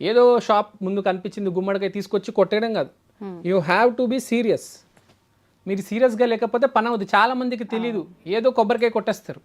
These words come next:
Speaker 2: Hmm.
Speaker 1: మీ ఇష్టదైవం ముందు కొట్టండి
Speaker 2: Hmm.
Speaker 1: ఎప్పుడైనా.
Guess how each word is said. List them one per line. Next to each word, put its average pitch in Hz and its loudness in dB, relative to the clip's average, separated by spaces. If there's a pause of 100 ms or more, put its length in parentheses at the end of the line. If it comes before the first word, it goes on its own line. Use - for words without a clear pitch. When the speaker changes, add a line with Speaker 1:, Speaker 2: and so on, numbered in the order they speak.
(160)
Speaker 2:
Hmm. 180 -12 (680)
Speaker 1:
మీ 151 -10
ఇష్టదైవం 190 0 (400)
ముందు 165 -4
కొట్టండి 160 -2 (200)
Speaker 2:
Hmm. 180 -14
Speaker 1:
ఎప్పుడైనా. 147 -6